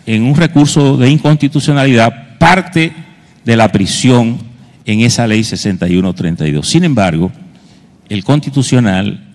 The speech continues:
ah, dejó vigente la prisión para cuando hay un delito de palabra contra el presidente y el mundo diplomático. Y es una tarea que todavía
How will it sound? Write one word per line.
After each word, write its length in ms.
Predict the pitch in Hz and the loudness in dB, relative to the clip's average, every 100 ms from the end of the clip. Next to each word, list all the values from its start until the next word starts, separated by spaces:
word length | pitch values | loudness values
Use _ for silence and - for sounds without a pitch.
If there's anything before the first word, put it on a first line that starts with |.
| - | -8
ah, 320 | 98 107 113 - | -2 -2 -2 -6
dejó 540 | 101 101 131 131 131 123 - | -4 -2 2 2 2 -4 -6
vigente 640 | 98 87 117 95 80 87 - - - - - | -4 0 0 0 -2 -6 -8 -18 -20 -20 -12
la 220 | 90 104 | -6 -4
prisión 640 | 95 92 - 92 87 80 - | -4 -6 -2 0 0 -4 -6
para 180 | 90 | -6
cuando 360 | 85 90 85 90 | -4 -2 0 0
hay 280 | 95 98 98 - - _ _ - | 0 0 -4 -10 -20 _ _ -10
un 680 | 92 95 98 101 - - - - | -2 0 0 -2 -6 -12 -18 -12
delito 500 | 90 92 95 101 101 | -6 -2 -2 0 0
de 100 | 95 | 0
palabra 440 | 90 90 98 90 | -2 -2 -2 -2
contra 240 | 87 85 | -4 -4
el 80 | 92 | -4
presidente 720 | - 87 - 87 98 107 98 | -4 -4 -4 -2 -2 -2 -2
y 60 | 90 | -2
el 100 | 82 | -2
mundo 300 | 85 101 92 | -2 0 -2
diplomático. 800 | 87 87 73 73 - 76 78 - _ _ _ _ _ | -2 -4 -6 -8 -12 -14 -14 -16 _ _ _ _ _
Y 140 | 95 | -2
es 200 | 120 - | 0 0
una 260 | 139 110 117 | -2 -2 -2
tarea 340 | 98 95 110 | -2 -2 -4
que 140 | 98 98 | -6 -6
todavía 640 | 101 90 85 120 151 76 | -2 -2 2 2 0 -2